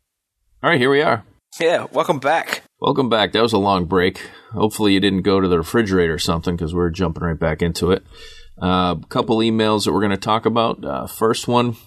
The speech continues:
Speaker 1: not gonna read the whole email, but, uh, this one came from Mitch,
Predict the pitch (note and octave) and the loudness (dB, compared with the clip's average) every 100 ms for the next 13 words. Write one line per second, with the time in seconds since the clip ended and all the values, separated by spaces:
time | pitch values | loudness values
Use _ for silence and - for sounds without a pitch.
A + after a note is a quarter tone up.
0 | _ - - D3 D3 A#2 A2+ C3 A2+ F#2+ | _ -8 -2 0 2 4 4 4 2 2
1 | F2+ F2+ F2 F2 F2 G2 G#2+ F#2 E2+ - | 2 2 0 0 0 -2 0 -2 0 0
2 | F#2 F2+ G#2+ - A#2 - G2+ - E2+ F2 | 0 2 0 0 0 2 2 2 2 4
3 | G2+ G#2 - - | 4 2 0 -4